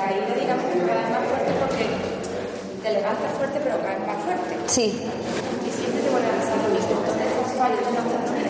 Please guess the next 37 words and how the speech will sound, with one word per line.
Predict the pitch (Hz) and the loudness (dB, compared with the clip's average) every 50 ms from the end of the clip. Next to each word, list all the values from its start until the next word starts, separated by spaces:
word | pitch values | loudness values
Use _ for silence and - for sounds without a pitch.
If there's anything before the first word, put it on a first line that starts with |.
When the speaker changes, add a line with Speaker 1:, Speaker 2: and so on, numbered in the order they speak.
| - 220 | 0 0
Speaker 1:
no | 226 220 214 190 | 0 0 0 0
te | - 254 | 0 0
está, | 247 - 254 254 247 247 247 247 247 | 0 2 2 2 2 4 2 2 2
no | 240 233 | 2 0
hacerlo | 233 - 240 240 233 226 | 0 0 -2 -2 -2 0
bien, | 202 - 226 240 | -2 -2 -2 -2
no | 120 - | -2 -2
te | - - - | -2 -2 -2
está | - - - 202 - - | -2 0 0 0 2 2
Speaker 2:
Bueno, | - 175 190 190 196 214 214 233 240 254 262 254 247 | 4 4 4 4 4 4 4 4 4 4 4 2 2
shh, | - - - - - - - - - - - | 0 0 2 0 0 0 0 -2 -2 -2 -2
por | 202 190 | -4 -2
favor, | - 196 185 175 180 | 0 0 2 2 2
que | - 202 | 2 0
esta | - - | 0 0
pregunta | 202 - 208 202 208 208 226 | 2 2 2 4 4 2 2
es | 233 | 2
muy | 233 233 | 4 4
importante | 233 233 233 208 - - 180 180 185 185 | 4 4 2 0 0 0 0 0 0 0
para | - 180 160 | 2 0 0
todos. | 160 - 170 165 170 - - - - - - - - - | 0 0 0 0 -2 -2 -6 -6 -6 -6 -8 -6 0 2
Eh, | - 220 214 214 214 214 214 214 214 214 214 - - - - - - - - | 4 4 6 6 6 6 4 4 2 0 -2 -4 -6 -6 -4 -4 -2 2 2
mira, | 208 196 170 147 147 151 - - - - - - - - - - - - - - - - - - - - - - | 4 4 2 2 0 -2 -6 -8 -10 -10 -10 -10 -10 -8 -8 -8 -8 -8 -8 -8 -10 -10 -10 -10 -10 -12 -6 0
realmente | - 233 240 226 233 233 254 269 285 330 | 2 4 4 4 4 4 2 4 4 4
hay | 330 294 | 4 4
un | 247 240 | 4 4
aprendizaje | 233 226 233 214 202 196 190 - - 202 - - 196 | 2 2 2 2 2 4 2 2 0 -2 0 -2 0
tuyo | - - 262 277 240 262 302 381 466 494 - - - - - | 2 4 4 4 6 6 4 4 2 0 -2 -4 -6 -2 -2
y | 202 | 0
te | 175 190 | 2 4
vuelve | 175 180 190 208 | 4 4 4 4
a | 226 | 4
pasar | 214 226 226 262 233 247 | 2 2 2 4 4 4
una | 247 240 | 4 4
y | 240 240 | 4 4
otra | 247 240 240 233 | 4 4 4 4
vez. | 240 247 254 269 | 6 4 4 4